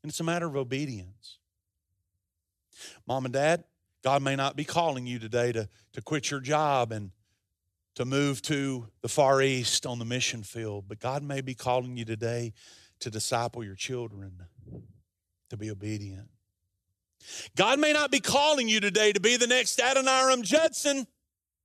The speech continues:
but God is calling you today to go witness to your neighbor or your coworker.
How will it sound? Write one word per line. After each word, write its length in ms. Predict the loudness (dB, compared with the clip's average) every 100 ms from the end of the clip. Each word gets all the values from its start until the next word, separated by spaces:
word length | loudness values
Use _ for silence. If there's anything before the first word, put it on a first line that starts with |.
| _ _ _ _ _ _ _ _ _ _
but 120 | -20 -4
God 240 | -2 0
is 180 | -2 -6
calling 460 | -4 -2 0 -2
you 140 | -8 -12
today 360 | -12 -8 -6
to 80 | -8
go 140 | -10 -12
witness 340 | -12 -14 -16
to 100 | -16
your 100 | -18
neighbor 380 | -16 -16 -18 -20 _ _ _ _ _ _ _ _ _ _ _ _ _ _
or 120 | -14
your 100 | -14
coworker. 680 | -14 -14 -14 -14 -20 _ -20